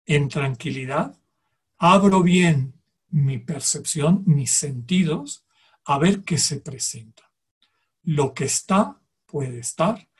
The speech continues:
Lo que se va, se puede ir. Y esto establece un diálogo, eh, realmente de acogida a lo que está frente a mí.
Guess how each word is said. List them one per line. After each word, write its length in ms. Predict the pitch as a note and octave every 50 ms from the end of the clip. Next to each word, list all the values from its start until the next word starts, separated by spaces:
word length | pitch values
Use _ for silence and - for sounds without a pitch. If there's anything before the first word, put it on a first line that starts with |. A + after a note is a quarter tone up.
| _ _ _ _ _
Lo 320 | - E3+ E3 D#3 C#3+ C#3 -
que 120 | - D3
se 240 | - - - D#3 C3+
va, 380 | A#2 C3 D3 F#3+ A#3 - _ _ _ _ _ _ _
se 280 | - - - - D3+ C#3
puede 440 | - - D#3 C3+ B2+ B2 A#2 A2
ir. 200 | A2 A2 - - - _ _ _ _ _ _ _ _ _ _ _ _ _ _ _ _
Y 320 | - E3 D#3 - - - E3
esto 400 | E3+ E3 - - - E3+ E3 -
establece 720 | - D#3+ D#3 - - D3+ C#3 C#3+ D#3+ E3+ - - F3+ - -
un 240 | - E3 E3 E3 E3
diálogo, 800 | E3 D#3+ D#3+ D#3 D3+ D3+ D3+ C#3+ C#3 C#3 C3+ C3 B2+ B2 - _ _ _ _ _ _ _ _ -
eh, 420 | D3+ C#3+ C3+ C3+ C3+ - - - _ _ _ _ _
realmente 840 | - C3+ E3 D#3+ E3+ F3 F3 E3 D#3+ D#3 D#3 D3+ D3 - D#3 C#3+
de 120 | C3+ D3 C#3
acogida 840 | C3 B2+ - - D#3+ C#3 - - - F3+ F#3+ F#3+ F#3+ G#3+ A3 - _ - - - _ _ _
a 120 | - D3+ D3
lo 220 | C#3+ C#3+ C3+ -
que 100 | - D3+
está 320 | B2+ - - - F3 F#3
frente 480 | E3+ - - D#3+ C#3+ C3 B2 A#2+ - A2+
a 60 | A2+
mí. 240 | A2 G#3+ - - _